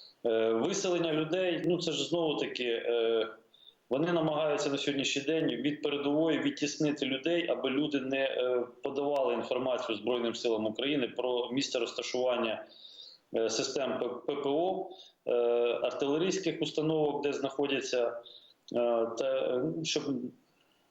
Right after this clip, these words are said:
не, не здавали, будемо так казати, позиції, де знаходяться склади, паливомастильні, е, матеріали, там, де боєприпаси знаходяться, скупчення людей та техніки.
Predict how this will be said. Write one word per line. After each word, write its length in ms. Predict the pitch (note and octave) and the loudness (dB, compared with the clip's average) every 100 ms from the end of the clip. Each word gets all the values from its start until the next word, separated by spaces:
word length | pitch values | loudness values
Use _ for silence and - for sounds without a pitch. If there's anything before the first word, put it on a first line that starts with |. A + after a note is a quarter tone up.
| _ _ - | _ _ -12
не, 320 | A#2 C#3 D3 | -2 0 2
не 180 | D3 D3 | 2 0
здавали, 640 | D3+ D#3 F#3 E3 C#3+ B2+ | -2 0 2 2 0 -2
будемо 220 | C3 C3+ | -4 -4
так 200 | C3+ C3+ | -2 -2
казати, 420 | - B2+ C#3+ C3+ A2+ | -2 -2 0 -2 -2
позиції, 600 | C#3 B2 D#3+ D#3+ C3+ A#2+ | -2 0 0 0 0 0
де 120 | C#3 | 0
знаходяться 440 | C3 C#3 B2 G2+ | -2 0 0 0
склади, 440 | A2+ B2+ B2 F3 F3 | -2 -2 0 0 0
паливомастильні, 840 | E3 C#3+ C#3 C3+ - E3+ E3 D3+ | 0 -2 0 -2 -2 -2 2 2
е, 380 | C#3 - B2+ B2 A#2+ | 0 0 0 0 -2
матеріали, 420 | B2 C3 B2+ A#2 | -4 -2 0 0
там, 220 | G#2+ A#2+ | 0 -4
де 300 | A2+ A2+ A#2 | -4 -4 -4
боєприпаси 680 | A2 B2+ B2 A#2+ D#3+ D#3+ D3 | 0 0 0 -2 0 0 -2
знаходяться, 500 | B2 A#2+ B2+ A2 A2 | -4 -2 -2 -2 -4
скупчення 460 | - C3+ - A2+ | -4 -4 -2 -2
людей 280 | A2 A2+ C#3+ | -2 0 -2
та 120 | G#2+ | -2
техніки. 500 | G#2+ F2 - F#2 - | -4 -4 -8 -12 -12